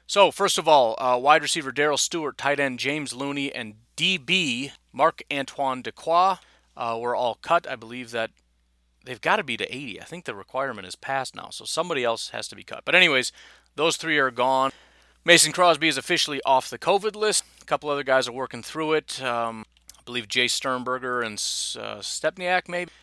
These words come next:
But Sternberger, Curtis Bolton, Patrick Taylor, Trevon Hester, Simon Stepniak, and Yosh Nijman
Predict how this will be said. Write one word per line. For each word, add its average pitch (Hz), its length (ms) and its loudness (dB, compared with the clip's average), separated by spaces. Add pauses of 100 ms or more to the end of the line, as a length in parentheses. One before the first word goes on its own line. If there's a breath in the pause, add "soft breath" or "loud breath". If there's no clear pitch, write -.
But 123 260 0
Sternberger, 180 580 2
Curtis 165 320 2
Bolton, 147 400 0
Patrick 151 340 2
Taylor, 135 300 -2
Trevon 135 380 -2
Hester, 127 320 -6
Simon 127 300 -4
Stepniak, 123 600 -2
and 113 80 -10
Yosh 110 240 0
Nijman 113 480 -4